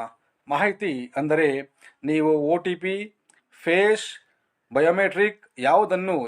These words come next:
ಯೂಸ್ ಮಾಡಿ ಬಳಕೆ ಮಾಡಿದ್ದೀರಿ ಎಂಬ ಆಪ್ಷನ್ ಸಿಗುತ್ತದೆ. ಇದರಲ್ಲಿ ನಮಗೆ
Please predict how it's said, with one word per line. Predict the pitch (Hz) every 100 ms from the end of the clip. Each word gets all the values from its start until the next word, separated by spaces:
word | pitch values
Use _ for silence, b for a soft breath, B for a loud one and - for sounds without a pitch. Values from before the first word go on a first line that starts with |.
| 113
ಯೂಸ್ | 185 196 160
ಮಾಡಿ | 143 170 113 110 b b _ 127
ಬಳಕೆ | 147 180 190
ಮಾಡಿದ್ದೀರಿ | 170 147 131 139 120 - 113
ಎಂಬ | 135 151 120 110 b b _ 165
ಆಪ್ಷನ್ | 185 - 143 123 -
ಸಿಗುತ್ತದೆ. | 190 160 117 101 _ _ 156
ಇದರಲ್ಲಿ | 175 208 160 180 139 107 104 _ _ _ _ 139
ನಮಗೆ | 156 147